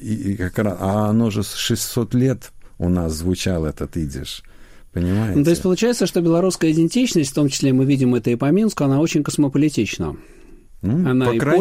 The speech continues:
Speaker 2: польская,
Speaker 1: мере,
Speaker 2: она и
Speaker 1: м,
Speaker 2: польская,
Speaker 1: по крайней
Speaker 2: и
Speaker 1: мере, м,
Speaker 2: и
Speaker 1: разнообразная,
Speaker 2: этнически
Speaker 1: многонациональная.
Speaker 2: белорусская, и католическая, и православная одновременно.
Speaker 1: Минск больше католический город, чем православный. К двадцатому
Speaker 2: А
Speaker 1: веку
Speaker 2: есть
Speaker 1: он
Speaker 2: чётко
Speaker 1: пришёл.
Speaker 2: раздел Белоруссии, католичества и православия?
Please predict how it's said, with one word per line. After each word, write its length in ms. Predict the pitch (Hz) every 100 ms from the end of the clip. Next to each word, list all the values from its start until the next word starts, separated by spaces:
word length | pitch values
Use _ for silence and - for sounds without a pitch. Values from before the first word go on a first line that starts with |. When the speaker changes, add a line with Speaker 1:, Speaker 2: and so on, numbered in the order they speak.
| 160
Speaker 2:
польская, 80 | 156
Speaker 1:
мере, 80 | 156
Speaker 2:
она 180 | 147 139
и 60 |
Speaker 1:
м, 100 | 139
Speaker 2:
польская, 540 | 139 208 214 - 202 190
Speaker 1:
по 60 | 185
крайней 240 | 143 147
Speaker 2:
и 100 | 143
Speaker 1:
мере, 300 | 139 127 117 - -
м, 140 | 110 117
Speaker 2:
и 120 | 139
Speaker 1:
разнообразная, 880 | 131 131 139 127 135 156 135 156 139
Speaker 2:
этнически 260 | 104 123
Speaker 1:
многонациональная. 840 | 135 117 120 120 123 - 214 143 160
Speaker 2:
белорусская, 360 | 165 - - 101
и 120 | 139
католическая, 800 | 110 110 120 117 110 104 - 110
и 20 | 101
православная 1000 | 113 110 107 127 156 190 196 202 190 180
одновременно. 760 | 160 165 170 165 165 156 147
Speaker 1:
Минск 300 | 143 131 147
больше 400 | 123 143 123 -
католический 640 | 78 80 85 80 71 - 69
город, 320 | 69 62 -
чем 180 | - 65
православный. 640 | - 67 67 - 58 - -
К 100 | 90
двадцатому 520 | 98 107 131 117 110
Speaker 2:
А 20 |
Speaker 1:
веку 140 | 127
Speaker 2:
есть 200 | 262 -
Speaker 1:
он 60 | 175
Speaker 2:
чётко 100 | 110
Speaker 1:
пришёл. 240 | 127 135
Speaker 2:
раздел 280 | 131 131 113
Белоруссии, 720 | 101 110 110 107 98 - 95
католичества 560 | 90 101 101 110 - 95
и 60 | 90
православия? 680 | 95 95 92 90 82 78